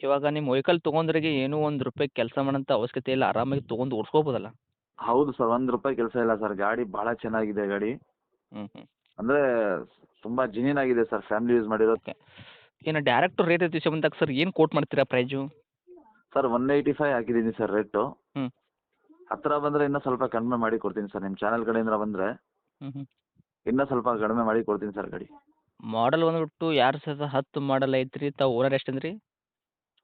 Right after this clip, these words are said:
Speaker 2: ಮೂರನೇ ಓನರ್ ಸರ್.
Speaker 1: ಗಾಡಿ ಯಾರು ತಗೊಂತಾರೆ ನಾಲ್ಕನೇ ಓನರ್ ಆಗ್ತಾರೆ. ಒಂದ್ ಲಕ್ಷದ ಎಂಬತ್ತು ಸಾವಿರ ಹೇಳಿದ್ರ ರೇಟು?
Speaker 2: ಒಂದು ಎಂಬತ್ತೈದು ಹೇಳ್ತಾ ಇದೀನಿ.
Speaker 1: ಹಾ.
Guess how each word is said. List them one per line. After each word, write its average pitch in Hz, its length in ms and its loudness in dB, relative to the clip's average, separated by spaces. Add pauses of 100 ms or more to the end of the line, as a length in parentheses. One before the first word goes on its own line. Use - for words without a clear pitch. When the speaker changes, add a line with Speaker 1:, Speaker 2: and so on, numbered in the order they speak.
(420)
Speaker 2:
ಮೂರನೇ 151 280 2
ಓನರ್ 117 240 0
ಸರ್. 101 400 -10
Speaker 1:
ಗಾಡಿ 113 180 -2
ಯಾರು 123 160 0
ತಗೊಂತಾರೆ 123 320 -4
ನಾಲ್ಕನೇ 113 240 -4
ಓನರ್ 120 120 -4
ಆಗ್ತಾರೆ. 113 320 -6
ಒಂದ್ 113 220 -4
ಲಕ್ಷದ 135 280 -4
ಎಂಬತ್ತು 127 340 -2
ಸಾವಿರ 123 140 -2
ಹೇಳಿದ್ರ 110 200 -2
ರೇಟು? 110 340 -6 (640)
Speaker 2:
ಒಂದು 139 260 2
ಎಂಬತ್ತೈದು 131 560 2
ಹೇಳ್ತಾ 120 260 2
ಇದೀನಿ. 104 280 2 (300)
Speaker 1:
ಹಾ. 120 140 -8